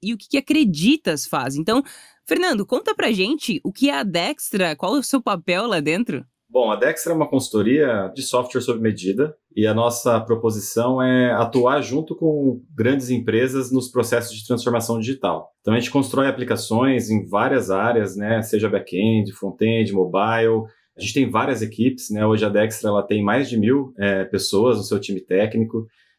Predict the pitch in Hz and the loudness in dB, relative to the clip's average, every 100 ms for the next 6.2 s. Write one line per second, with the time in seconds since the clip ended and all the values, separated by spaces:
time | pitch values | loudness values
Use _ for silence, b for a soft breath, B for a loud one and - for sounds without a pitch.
0 | _ - 98 95 117 120 123 143 139 120 | _ -2 -2 0 -2 0 0 2 2 2
1 | 139 139 127 117 110 120 135 135 127 127 | 2 0 0 2 2 2 0 -2 -2 -4
2 | - 113 120 - - 127 120 113 95 135 | -2 -2 -2 -2 -4 0 2 0 2 2
3 | 170 170 - _ _ _ - 127 170 202 | 2 -2 -10 _ _ _ -4 2 2 0
4 | - 139 185 190 147 156 156 151 139 135 | 0 0 0 0 0 0 -4 -8 -6 -4
5 | 139 - 143 117 95 - 95 110 107 127 | -4 -4 0 0 0 -4 -6 -2 -2 -2
6 | 110 | -4